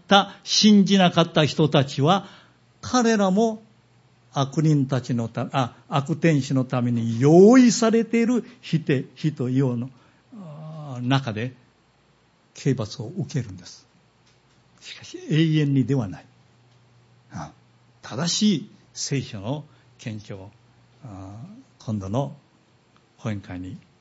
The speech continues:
やりたいと思います。これは戦いです。悪霊との戦いです。私たちは健全な教え、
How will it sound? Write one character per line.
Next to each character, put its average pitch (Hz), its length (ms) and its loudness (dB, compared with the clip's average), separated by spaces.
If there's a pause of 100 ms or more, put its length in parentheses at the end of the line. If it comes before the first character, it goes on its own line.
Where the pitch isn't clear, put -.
や 101 120 -8
り 104 80 -6
た 98 120 -12
い 90 60 -14
と - 60 -18
思 92 120 -14
い 95 40 -14
ま 117 100 -20
す。 - 180 -20 (560)
こ - 100 -10
れ 107 80 -4
は 131 260 -6 (580)
戦 135 380 -8
い 92 60 -12
で 85 100 -18
す。 - 140 -20 (160)
悪 185 380 -2
霊 180 200 4
と - 180 -6
の 156 180 -4 (460)
戦 107 300 -12
い 90 60 -16
で 90 100 -20
す。 - 180 -20 (680)
私 104 280 -12
た - 100 -12
ち - 160 -12
は 143 240 -2 (920)
健 254 380 6
全 220 340 4
な 196 240 0
教 156 320 0
え、 110 160 -6